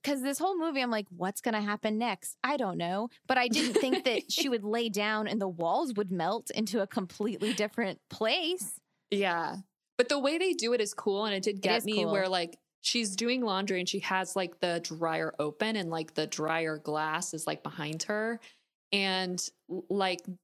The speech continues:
Speaker 2: she just all of a sudden turns over and she sees, like, a person's face through the glass.
Speaker 1: Oh,
Speaker 2: And
Speaker 1: yeah.
Speaker 2: it
Speaker 1: Mm-hmm.
Speaker 2: turns out, and the person is, like, screaming and is like, "Get out of my house." And she's like,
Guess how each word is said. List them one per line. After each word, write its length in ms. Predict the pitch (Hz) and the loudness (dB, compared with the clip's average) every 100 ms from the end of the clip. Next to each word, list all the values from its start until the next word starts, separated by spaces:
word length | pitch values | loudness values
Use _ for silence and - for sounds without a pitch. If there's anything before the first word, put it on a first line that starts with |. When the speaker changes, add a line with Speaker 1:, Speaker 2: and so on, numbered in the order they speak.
| - | -4
Speaker 2:
she 200 | - 220 | -2 0
just 200 | 196 196 | -2 0
all 80 | - | 0
of 60 | 202 | 0
a 20 | |
sudden 320 | 196 214 190 | -2 -2 -2
turns 340 | - 202 190 190 | -4 -2 0 0
over 180 | 180 | -2
and 80 | 175 | -2
she 100 | 175 185 | -2 -2
sees, 260 | - 185 | -2 -2
like, 140 | 175 170 | -2 -2
a 80 | 175 | -4
person's 580 | - - 202 202 190 - | -4 -4 -2 -2 -4 -4
face 540 | - 160 165 226 - - | -2 0 0 -2 -6 -2
through 220 | 180 175 | 0 2
the 80 | 175 | -2
glass. 560 | 165 160 156 147 170 - | -2 0 0 -4 -6 -2
Speaker 1:
Oh, 120 | 247 | 2
Speaker 2:
And 420 | 208 226 240 233 220 | 4 4 4 2 0
Speaker 1:
yeah. 100 | 180 160 | -2 0
Speaker 2:
it 220 | 208 208 | 2 2
Speaker 1:
Mm-hmm. 100 | 202 | 2
Speaker 2:
turns 240 | 214 196 | 0 2
out, 320 | 196 175 170 - - | 2 2 0 -6 -2
and 160 | 214 185 | 0 0
the 80 | 180 - - | -2 -6 -6
person 320 | 240 220 202 | -2 0 0
is, 120 | 185 170 | -2 -2
like, 120 | 165 | -4
screaming 800 | - - - 208 214 220 220 208 | -6 -6 -2 -2 0 -2 0 0
and 100 | 180 | -2
is 140 | 170 | 0
like, 180 | 175 175 | -2 0
"Get 120 | 196 | 2
out 120 | 185 | 2
of 60 | 180 | 0
my 120 | 160 | -4
house." 400 | 170 160 160 214 | 0 0 0 -2
And 80 | 175 | -4
she's 180 | - 165 | -2 0
like, 220 | 160 - | 0 -2